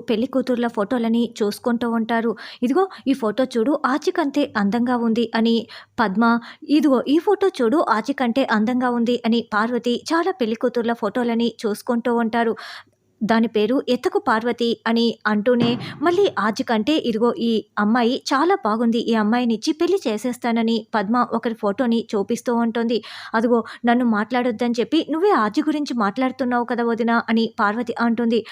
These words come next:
అప్పుడే ఆచి అక్కడికి వచ్చి పెళ్లి కూతుర్ల ఫోటోలన్నింటినీ లాక్కొని అక్కడ ఉన్న పొయ్యిలో పడేసి కాల్చి పడేస్తూ ఉంటుంది. "ఏయ్, ఎంత ధైర్యం ఉంటే పెళ్లి కూతుర్ల ఫోటోల్ని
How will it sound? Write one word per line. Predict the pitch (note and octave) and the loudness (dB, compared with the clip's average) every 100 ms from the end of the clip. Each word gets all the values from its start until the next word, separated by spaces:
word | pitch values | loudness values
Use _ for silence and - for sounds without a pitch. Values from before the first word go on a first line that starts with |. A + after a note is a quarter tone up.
| - - | -16 -4
అప్పుడే | F4 D#4+ C4+ - | -2 2 2 2
ఆచి | G#3+ G#3 - | -2 -2 -2
అక్కడికి | A3 B3 A#3 A3+ | -2 -2 -2 -2
వచ్చి | A3+ B3 | -2 -2
పెళ్లి | A#3+ E4+ F4+ | -2 0 0
కూతుర్ల | C#4+ A#3 A#3+ B3 | 0 -2 0 -2
ఫోటోలన్నింటినీ | A#3+ G3+ B3 B3 G#3 B3 A#3+ A#3 A#3 A3+ | -2 -2 0 0 0 0 0 0 0 0
లాక్కొని | G3+ G#3+ B3 A#3+ A#3+ A#3 - - | -2 0 -2 0 -2 -6 -16 -4
అక్కడ | A#3+ A#3 G#3+ | -4 0 0
ఉన్న | G#3+ A#3+ A#3+ A3+ _ _ | 2 2 2 0 _ _
పొయ్యిలో | A3 A3 B3 A#3+ | 2 2 2 0
పడేసి | A#3+ A3 A#3 A#3+ A#3+ | 0 0 0 -2 -2
కాల్చి | G#3 G#3 B3 | -2 -2 -4
పడేస్తూ | - A3+ A#3 A#3 A#3+ | -2 0 -2 -2 -2
ఉంటుంది. | A#3 A3+ A#3 A#3 - - - | 0 0 0 0 -2 -10 0
"ఏయ్, | B3+ A#3+ - A#3 | 0 0 -6 0
ఎంత | A#3+ A#3 G#3 | 2 2 0
ధైర్యం | G3+ G#3+ B3+ A#3 | 0 0 0 0
ఉంటే | G#3+ B3 D4 | 0 2 0
పెళ్లి | C#4 A3 | 0 -2
కూతుర్ల | B3+ B3 B3 A#3+ | 0 -2 0 -2
ఫోటోల్ని | A#3 G#3 B3+ A3 | -2 -2 0 0